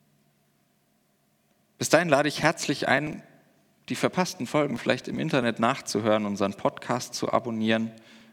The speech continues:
äh, unseren Podcast weiterzuempfehlen. Vor allem aber wünsche ich euch, in all dem nicht auf dem Buchstaben herumzureiten und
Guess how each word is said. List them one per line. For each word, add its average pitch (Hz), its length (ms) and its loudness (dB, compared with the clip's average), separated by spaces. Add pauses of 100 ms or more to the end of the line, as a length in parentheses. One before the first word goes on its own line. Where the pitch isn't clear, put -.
(160)
äh, 90 100 -6
unseren 95 300 -2
Podcast - 560 -4
weiterzuempfehlen. 110 960 2 (840)
Vor - 180 -2
allem 156 180 2
aber 120 240 2
wünsche 120 240 2
ich - 140 -2
euch, 104 300 0 (1400)
in 104 260 -6
all 123 280 2 (220)
dem 95 440 0 (1040)
nicht - 280 -6
auf - 120 -12
dem 104 220 -4
Buchstaben 92 580 -2
herumzureiten 90 1000 -4
und 92 200 -10